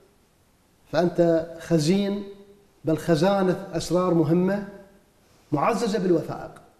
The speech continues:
لأن لا قيمة لأي معلومة إذا لم تدعمها وثيقة أو شهادة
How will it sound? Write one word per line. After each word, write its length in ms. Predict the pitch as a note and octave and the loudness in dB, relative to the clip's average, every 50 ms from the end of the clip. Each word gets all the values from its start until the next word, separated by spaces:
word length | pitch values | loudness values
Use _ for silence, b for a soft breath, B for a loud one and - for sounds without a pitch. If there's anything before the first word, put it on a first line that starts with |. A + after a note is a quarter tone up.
| _ - | _ -4
لأن 240 | C#3+ D#3 E3 D#3+ F3+ | -2 0 2 4 4
لا 120 | A3 A3+ | 4 2
قيمة 280 | A3 G#3+ G3+ F#3+ F3+ F3+ F3+ | 0 0 -2 -2 -2 0 0
لأي 240 | F3+ G3 A3+ A#3 | 0 0 0 -2
معلومة 480 | A3 G3 F3+ F#3 F#3 F#3 F#3 F#3 F#3 F#3 - - - - - - _ _ _ - | -2 -2 0 2 2 2 2 2 0 -4 -8 -14 -18 -20 -20 -20 _ _ _ -2
إذا 220 | D#3+ D3+ F3 E3+ E3+ | 0 2 4 4 4
لم 380 | F#3 G3 G3 F#3+ G3+ G3 - - - - - - _ _ _ | 4 2 2 0 -2 -4 -8 -12 -16 -20 -20 -20 _ _ _
تدعمها 400 | - D#3 D#3+ D#3+ F3 E3+ D#3+ E3 | 0 2 2 2 2 2 4 4
وثيقة 540 | D#3+ D#3 D#3 - - A3 A3 A3 G#3+ G#3+ G#3 - - - - - - - - E3 | 4 2 2 0 -2 -4 -4 -2 -2 -4 -4 -6 -8 -16 -20 -20 -20 -8 -2 0
أو 120 | F#3 E3+ | 0 0
شهادة 560 | - - F#3+ D#3+ F3 F#3 F3+ E3 F3+ F3 E3+ | 0 0 -2 -2 0 0 0 0 0 -2 -4